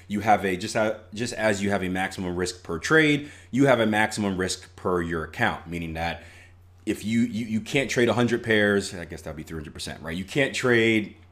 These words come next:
you can't be in twenty trades at a time because all of a sudden, if you do twenty trades with three percent risk, now you've got sixty percent risk on, right? You, you, you should have some type of cutoff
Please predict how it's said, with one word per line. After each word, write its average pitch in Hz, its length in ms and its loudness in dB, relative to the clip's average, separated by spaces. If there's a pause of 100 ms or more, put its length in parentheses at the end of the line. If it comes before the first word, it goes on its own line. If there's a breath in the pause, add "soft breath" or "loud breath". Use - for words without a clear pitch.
(140)
you 120 100 0
can't 131 280 2
be 120 120 2
in 113 120 2
twenty 120 300 2
trades 104 340 2
at 95 80 0
a 92 40 -6
time 92 340 -2
because 87 180 -8
all 92 140 0
of 87 60 -6
a 87 40 -10
sudden, 87 320 -4
if 87 120 -10
you 82 40 -10
do 82 140 -8
twenty 87 240 -6
trades 127 420 2
with 87 120 -8
three 92 100 -8
percent 82 320 -10
risk, 107 240 0 (240 loud breath)
now 95 120 -4
you've 87 100 -4
got 90 160 -4
sixty - 260 -10
percent 78 320 -10
risk 78 240 -12
on, 67 160 -16
right? 73 160 -14
You, 85 120 -12
you, 87 260 -10
you 85 120 -10
should 101 200 -4
have 95 140 -2
some 90 240 -4
type 85 260 -6
of 80 280 -12
cutoff 78 460 -8